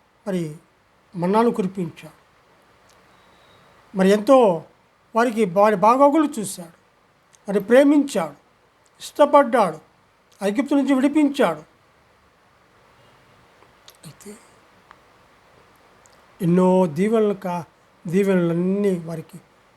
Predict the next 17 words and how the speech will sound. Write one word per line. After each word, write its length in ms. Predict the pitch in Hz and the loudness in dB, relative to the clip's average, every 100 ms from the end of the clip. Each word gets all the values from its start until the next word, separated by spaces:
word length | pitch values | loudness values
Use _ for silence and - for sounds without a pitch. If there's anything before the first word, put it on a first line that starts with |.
| _ - | _ -6
వారి 220 | 170 175 | -2 0
నుండి 340 | 180 185 160 135 _ _ _ - | 0 0 -4 -8 _ _ _ -10
మరి 220 | 170 151 165 _ _ | -8 -8 -10 _ _
వారికి 220 | 170 156 | -10 -10
ఇచ్చినట్లుగా 440 | 214 302 269 240 208 | -6 -2 0 0 -2
చూస్తాం. 500 | 151 - - _ _ _ _ _ _ _ _ 175 | -4 -12 -20 _ _ _ _ _ _ _ _ -6
అయితే 420 | 175 180 156 147 _ _ _ _ _ _ - | -2 -2 -4 -6 _ _ _ _ _ _ -8
నీతి 480 | 170 202 240 240 214 | -2 0 0 -2 -2
అనే 320 | 175 170 156 - _ _ _ _ 170 | 0 -2 -4 -8 _ _ _ _ -6
మంచి 440 | 180 262 247 277 | 0 0 0 -4
ఫలము 380 | 190 202 190 185 | -2 -2 0 -2
కొరకు 440 | - 170 160 165 151 _ _ _ _ - | -4 -8 -8 -16 -18 _ _ _ _ -16
ఎదురు 240 | 156 175 190 | -12 -10 -12
చూశాడు. 580 | 196 175 - - - _ _ - | -14 -18 -18 -20 -20 _ _ -12
కానీ 380 | 180 170 175 170 - _ _ _ _ _ _ _ - | -4 -2 0 -2 -8 _ _ _ _ _ _ _ -2
వారు 140 | 190 | 0
బలాత్కారము 1000 | 180 202 240 240 - 254 254 254 262 247 | 2 2 0 -2 -4 0 2 2 2 -2